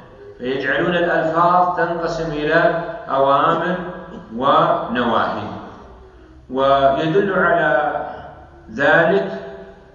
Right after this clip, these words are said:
أن المتكلم لا يحتاج إلى إيراد قرينة تدل على أنه يريد الأمر، وأن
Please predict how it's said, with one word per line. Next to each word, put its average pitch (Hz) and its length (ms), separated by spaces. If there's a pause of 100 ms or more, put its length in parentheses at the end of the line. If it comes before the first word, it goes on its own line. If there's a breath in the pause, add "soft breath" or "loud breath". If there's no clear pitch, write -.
(960)
أن 160 220
المتكلم 175 800
لا 233 160
يحتاج 180 400
إلى 156 400
إيراد 151 360
قرينة 156 680 (560)
تدل 131 460
على 123 480 (760)
أنه 120 580
يريد 107 540
الأمر، - 720 (460 loud breath)
وأن 135 380